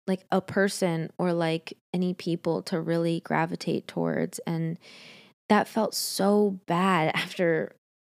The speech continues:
almost two years of living somewhere, and I felt like I didn't really have a community, like, those people, just those, like, ride or dies, you know? So I just started thinking of, like, okay,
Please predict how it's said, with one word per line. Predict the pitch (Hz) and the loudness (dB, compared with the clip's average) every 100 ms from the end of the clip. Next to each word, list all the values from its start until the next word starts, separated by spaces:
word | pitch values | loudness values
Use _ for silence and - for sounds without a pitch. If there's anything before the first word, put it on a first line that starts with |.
| _ - | _ -2
almost | 196 185 175 - | 0 0 -2 -6
two | - | 0
years | 190 175 175 180 175 | 0 2 2 0 -2
of | 170 | -4
living | 160 156 175 | -2 -2 -2
somewhere, | 175 180 180 185 | -2 0 0 0
and | 180 | 0
I | 165 | -2
felt | - 165 151 | 0 -2 0
like | 156 151 | -2 -2
I | 156 | -2
didn't | 156 151 151 - | -2 -2 -4 -4
really | 156 156 156 | -4 -2 -4
have | - 147 143 147 - _ - - - - - _ _ | -4 -2 -2 -4 -8 _ -20 -20 -20 -20 -20 _ _
a | 175 | -8
community, | - 175 165 160 170 190 202 214 208 _ _ _ - | 0 2 2 2 2 2 2 0 -4 _ _ _ -8
like, | 175 180 - | -4 -4 2
those | 170 165 | 0 0
people, | - 185 170 | -6 -4 -4
just | - - - | -4 -14 -8
those, | 185 - | -8 -6
like, | - 185 - | -10 -10 -6
ride | 175 165 170 | -2 0 2
or | 165 | -2
dies, | 170 101 85 101 185 180 | 0 -2 -2 -6 -6 -4
you | |
know? | 175 165 175 - - - _ - | -2 -2 -4 -6 -16 -20 _ -10
So | - 226 220 208 208 208 - - _ - | 0 4 8 8 6 4 2 -6 _ -4
I | 202 220 | 0 0
just | 220 220 | 0 -2
started | - 226 220 208 | 2 2 2 2
thinking | 190 190 190 185 | 0 2 0 0
of, | 175 175 | 0 0
like, | 170 - | -2 -2
okay, | 180 175 160 160 165 | -4 0 2 2 0